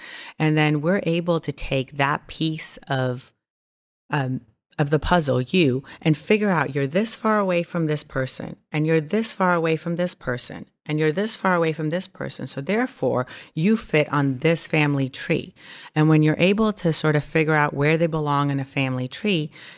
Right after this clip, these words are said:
then you can provide law enforcement with an investigative lead.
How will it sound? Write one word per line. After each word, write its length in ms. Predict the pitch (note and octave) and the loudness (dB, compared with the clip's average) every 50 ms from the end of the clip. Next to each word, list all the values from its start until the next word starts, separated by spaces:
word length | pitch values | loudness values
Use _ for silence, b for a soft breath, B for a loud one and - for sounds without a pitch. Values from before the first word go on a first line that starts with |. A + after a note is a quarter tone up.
| B B - | B B 2
then 160 | E3+ E3 E3 | 4 4 4
you 100 | E3+ D#3+ | 4 2
can 300 | - - E3+ D#3 D#3 D#3 - - | 0 0 2 2 2 0 0 0
provide 580 | - E3 D3 D3 D3 C#3+ D3+ D#3+ D#3+ D#3 - _ _ _ _ _ _ - | 0 2 2 2 2 2 2 0 0 -4 -8 _ _ _ _ _ _ -8
law 280 | D3 D3 E3+ G3+ A#3 | -4 0 2 4 4
enforcement 580 | A3 F3 - - C3+ C3 C3 - - C#3+ C#3 C#3+ | 4 2 0 0 -2 -2 0 0 0 2 2 2
with 140 | D3 C#3+ - | 2 2 4
an 100 | D3 C#3+ | 4 4
investigative 800 | C#3+ C#3 C3+ C#3 C3 C3 - - - C3 B2 B2+ B2 B2 A#2+ A#2+ | 4 4 2 0 0 0 -2 -4 -4 -2 0 0 0 0 -2 -2
lead. 360 | C3 C3 B2+ - - B2+ - | -2 -4 -4 -4 -6 -10 -16